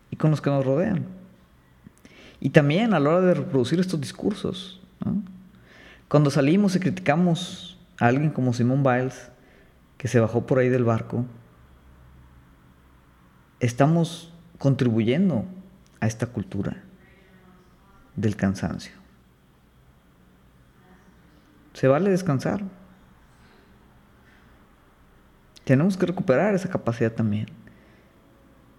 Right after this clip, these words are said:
de descansar y de, de encontrar que hay otras formas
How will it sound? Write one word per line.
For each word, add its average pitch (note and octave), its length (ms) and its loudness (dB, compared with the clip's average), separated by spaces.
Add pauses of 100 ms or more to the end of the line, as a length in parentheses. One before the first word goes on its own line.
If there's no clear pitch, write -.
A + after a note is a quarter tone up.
(420)
de C3 120 6
descansar C3 840 2
y D#3 120 2
de, G#2 580 2 (100)
de A#2+ 120 0
encontrar A#2 720 0
que F3 160 2
hay B2 260 2
otras D3 300 -2
formas C3+ 840 0